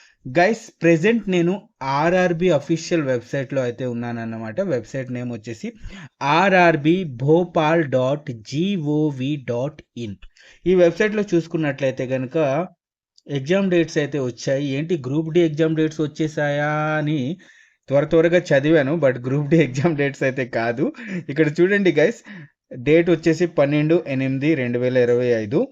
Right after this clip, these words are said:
Notice regarding tentative schedule of the computer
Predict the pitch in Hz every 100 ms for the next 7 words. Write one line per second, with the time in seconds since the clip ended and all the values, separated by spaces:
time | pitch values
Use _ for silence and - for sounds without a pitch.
0 | _ _ _ _ _ _ _ 131 147 165
1 | 214 220 254 - 170 151 160 156 175 190
2 | 208 190 165 170 170 180 196 208 - _
3 | _ - - - 160 151 185 202 202 -
4 | 156 156 165 165 - 151 147 - 147 143
5 | 147 160 190